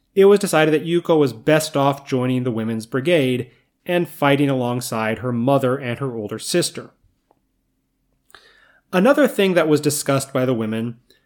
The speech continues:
was what to do if one of them was killed or mortally wounded in battle. The decision was made that, to avoid becoming a trophy for the enemy,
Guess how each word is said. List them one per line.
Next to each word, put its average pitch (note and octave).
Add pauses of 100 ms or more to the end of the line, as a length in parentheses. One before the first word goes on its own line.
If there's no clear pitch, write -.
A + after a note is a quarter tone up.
(180)
was F#3
what G3+
to G#3
do D#3
if C#3+
one D3
of D#3+
them D#3+
was A#2+
killed E3+
or D3+
mortally C3+
wounded A2+ (120)
in A#2
battle. A2 (1600)
The D#3+
decision A#3
was A#3
made D#3+
that, B2+ (300)
to D3+
avoid F3+
becoming F3+
a E3
trophy D#3
for C3
the D#3+
enemy, A2+